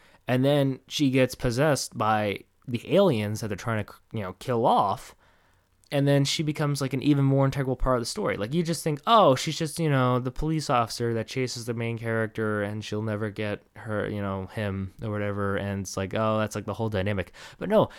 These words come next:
then they made her, like, an excruciatingly crucial character to the entire story. And it worked. And it's not like, you know, when she got possessed by an alien, it's like,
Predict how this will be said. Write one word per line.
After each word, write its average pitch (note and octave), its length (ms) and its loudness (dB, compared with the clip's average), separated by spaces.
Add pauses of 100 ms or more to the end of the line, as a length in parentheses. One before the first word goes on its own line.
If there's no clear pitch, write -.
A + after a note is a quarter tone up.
(160)
then G#3+ 240 2
they B3 100 2
made G3+ 300 2
her, B2+ 320 2
like, A2+ 260 -4
an B2+ 220 -8 (280)
excruciatingly E3 1600 -2
crucial E3 720 0
character D#3 880 -4 (420)
to D3 140 -2
the C#3+ 80 0
entire D#3 340 -2
story. - 420 -2
And F#3+ 200 -2
it F3+ 120 0
worked. C4+ 760 -4 (1000)
And F#3 380 -2
it's G3+ 200 0
not B3+ 200 2
like, G#3 260 0
you F#3+ 60 0
know, G3+ 140 4
when F#3 120 0
she F3 80 -6
got E3+ 200 0
possessed E3 240 0
by D3+ 80 4
an C#3+ 80 4
alien, D#3+ 120 2
it's B2+ 80 0
like, A2+ 160 -4